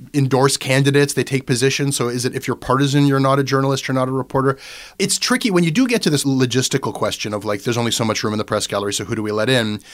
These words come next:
In Parliament, the press sort of, like, has a self-governing capacity, which has problems too. I mean, they've done a good job of letting online journalists and, and independents in. But, you know, I don't want any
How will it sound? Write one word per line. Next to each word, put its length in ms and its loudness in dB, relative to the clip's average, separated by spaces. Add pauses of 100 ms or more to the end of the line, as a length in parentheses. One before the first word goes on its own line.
(400)
In 140 2
Parliament, 580 4
the 140 -2
press 260 2
sort 200 2
of, 120 0
like, 180 0
has 140 -4
a 60 -6
self-governing 1040 0 (300)
capacity, 480 -6
which 120 -2
has 160 -2
problems 500 2
too. 360 -2
I 40 -6
mean, 120 4
they've 100 4
done 140 4
a 40 4
good 140 2
job 180 2
of 80 -4
letting 280 -2
online 560 -2
journalists 400 -4
and, 100 -8
and 260 -8
independents 540 -2
in. 180 2 (360)
But, 100 0
you 80 4
know, 320 4
I 120 2
don't 180 0
want 280 2
any 380 2